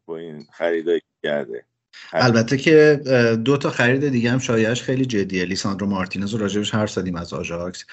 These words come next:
Speaker 2: و باز از اون دفاع هاست که آرتتا دیوانه می‌شه براشون. اه، شبیه گواردیولا می‌تونه تو هر پست دفاع بازی بکنه، می‌تونه هافک دفاعی هم حتی بازی بکنه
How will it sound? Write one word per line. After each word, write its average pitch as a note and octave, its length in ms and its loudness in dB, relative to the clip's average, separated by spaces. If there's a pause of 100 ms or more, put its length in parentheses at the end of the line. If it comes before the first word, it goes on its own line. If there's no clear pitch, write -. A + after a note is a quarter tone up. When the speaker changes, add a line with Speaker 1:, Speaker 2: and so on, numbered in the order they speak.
(400)
Speaker 2:
و F#2+ 100 0
باز G#2 180 2
از G#2 200 0
اون A2+ 80 4
دفاع G2 340 -2
هاست G2+ 160 -6
که A#2+ 80 -2
آرتتا F#2+ 420 -4
دیوانه F2+ 420 -4
می‌شه E2+ 240 -8
براشون. D#2+ 520 -12 (420)
اه، E2 180 -8
شبیه G2 400 -2
گواردیولا E2+ 680 -4
می‌تونه F2+ 340 -6
تو F#2 140 -6
هر F#2 240 -2
پست - 260 -8
دفاع E2 300 -6
بازی E2 260 -6
بکنه، E2 360 -10
می‌تونه F2 260 -8
هافک F2 360 -6
دفاعی E2+ 360 -6
هم E2 180 -6
حتی D#2+ 180 -10
بازی D#2 260 -12
بکنه D2+ 380 -14